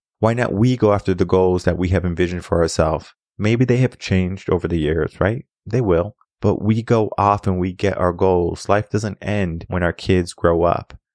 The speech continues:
Life doesn't end when we have our <laughs> first kid. Life is gonna keep on moving. Our goals, our aspirations for ourselves are always gonna be growing.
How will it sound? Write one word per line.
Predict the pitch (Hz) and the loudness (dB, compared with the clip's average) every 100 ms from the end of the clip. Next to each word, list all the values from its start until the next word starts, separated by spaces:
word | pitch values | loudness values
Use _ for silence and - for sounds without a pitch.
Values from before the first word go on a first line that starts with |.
| _ | _
Life | - 98 | -2 0
doesn't | 107 101 107 | 0 0 -2
end | - 101 90 87 - - - | -4 -2 -2 -4 -8 -18 -4
when | 95 92 | -2 2
we | 98 | 0
have | 92 95 | 2 2
our | 87 87 | 0 -2
<laughs> | - | -2
first | 98 92 - | -2 -2 -4
kid. | - 104 90 85 _ _ _ _ _ | -2 0 0 -2 _ _ _ _ _
Life | 95 110 | 0 0
is | 104 - | 0 -4
gonna | 101 90 | -2 -2
keep | - - 117 - | -4 -6 -6 0
on | 98 98 | 0 0
moving. | 95 95 87 85 - | -4 -4 -4 -8 -2
Our | 104 107 | 0 0
goals, | 98 92 101 87 82 - - _ | 0 2 4 2 -2 -6 -14 _
our | 95 101 95 | 0 0 0
aspirations | 104 - 87 90 92 90 | -2 0 0 0 -2 -6
for | 90 90 | -2 0
ourselves | 87 - 92 - | 0 0 0 0
are | - | -2
always | 92 98 98 | 2 2 0
gonna | - 92 | -4 -4
be | 95 | -4
growing. | 90 90 90 82 85 | -2 0 2 0 -4